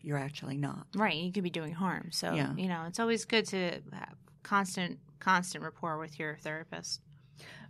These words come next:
Speaker 1: Well, I was gonna ask you about when to use an ice pack and a heat pack. I think we kind of,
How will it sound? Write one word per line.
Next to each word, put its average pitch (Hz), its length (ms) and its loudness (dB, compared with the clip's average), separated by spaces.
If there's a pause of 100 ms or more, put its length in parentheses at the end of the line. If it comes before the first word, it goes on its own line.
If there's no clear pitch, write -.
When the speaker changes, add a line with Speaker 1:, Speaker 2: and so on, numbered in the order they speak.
Speaker 1:
Well, 294 140 8
I 247 100 12
was 240 120 12
gonna 240 180 12
ask 240 380 8
you 233 120 12
about 185 340 12
when 185 240 12
to 190 120 6
use 185 280 8
an 175 80 4
ice 180 240 4
pack 175 280 2
and 170 80 2
a 165 40 0
heat 170 240 2
pack. 156 300 4
I 170 60 2
think 180 320 2
we 180 80 4
kind 180 280 2
of, - 200 -4